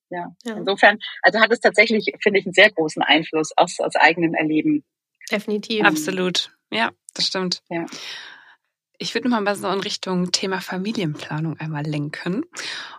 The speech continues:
Speaker 3: Und zwar können wir ja, wir sind jetzt schon seit ein paar Generationen in der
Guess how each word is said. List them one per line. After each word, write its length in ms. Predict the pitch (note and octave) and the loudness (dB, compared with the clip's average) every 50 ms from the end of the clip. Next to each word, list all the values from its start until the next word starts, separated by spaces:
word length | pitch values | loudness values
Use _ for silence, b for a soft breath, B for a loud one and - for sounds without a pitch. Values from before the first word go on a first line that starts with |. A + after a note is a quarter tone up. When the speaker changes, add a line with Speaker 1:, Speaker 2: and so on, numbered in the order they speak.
| B | B
Speaker 3:
Und 200 | - G3 G3 F#3 | -4 -2 -2 -2
zwar 420 | - - F#3+ F#3+ F#3+ F#3 F#3 F#3+ F#3+ | -4 0 2 4 6 8 6 6 4
können 320 | - - F#3+ F#3 F3+ E3+ | 2 0 0 0 0 0
wir 180 | F3 F#3+ G#3+ A3+ | 0 0 -2 -2
ja, 380 | A#3 A3 G#3 G#3 G#3 G#3 G3+ | -2 -2 -2 -2 -2 -2 -4
wir 80 | F#3 F3+ | -4 -8
sind 140 | F3+ F3+ F3+ | -6 -4 -4
jetzt 240 | F3 E3 - - - | -4 -4 -4 -6 -4
schon 240 | E3+ E3+ E3+ E3 | -2 -2 -2 -2
seit 200 | E3 E3 D#3+ - | -4 -6 -8 -6
ein 140 | E3 D#3+ D#3+ | -6 -6 -6
paar 220 | - - - F3+ F3+ | -6 -6 -6 -4 -2
Generationen 800 | F3 F3 E3+ E3 E3 F3 - - - - F3+ F3+ F3+ F3+ F#3 F3+ | -2 -2 -2 -2 -4 -8 -10 -12 -10 -8 -8 -6 -6 -6 -6 -6
in 260 | - E3+ E3+ E3 D#3+ | -4 -2 -2 -2 -2
der 540 | D#3+ E3 E3 E3 D#3+ D#3+ D#3+ D#3+ D#3+ - | -2 -4 -4 -4 -4 -4 -4 -4 -6 -6